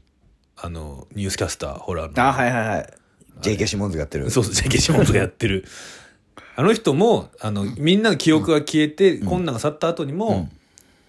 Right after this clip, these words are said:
Speaker 1: あの、スパイダーマンが本当にヒーローだというのなら、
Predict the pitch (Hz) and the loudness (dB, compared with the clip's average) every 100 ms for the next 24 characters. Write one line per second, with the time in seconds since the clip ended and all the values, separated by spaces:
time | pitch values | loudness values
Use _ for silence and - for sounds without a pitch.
0 | _ _ _ 92 92 - 143 139 139 127 | _ _ _ -12 -12 0 2 6 4 2
1 | 104 87 76 95 82 69 - - - _ | -4 -6 -10 -10 -10 -12 -16 -18 -20 _
2 | - 151 135 - - - _ _ - 151 | -2 2 2 0 -12 -20 _ _ -6 0
3 | 190 185 180 175 - - - - 151 135 | 4 4 2 -4 -12 -18 -12 0 2 4
4 | 107 123 117 113 101 90 | 2 -2 -4 -4 -4 -6